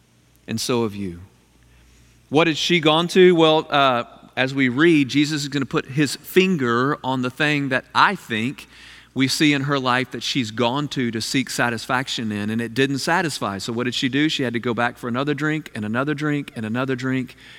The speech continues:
and it was relationships. Relationships with men. Watch what happens, verse sixteen. Jesus said to her,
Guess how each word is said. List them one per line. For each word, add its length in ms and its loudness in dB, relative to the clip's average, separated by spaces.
and 120 -2
it 80 -4
was 180 -4
relationships. 920 -4
Relationships 640 -2
with 140 -4
men. 360 0
Watch 440 0
what 160 0
happens, 400 -2
verse 260 -6
sixteen. 640 -10
Jesus 400 4
said 240 4
to 80 -2
her, 300 -4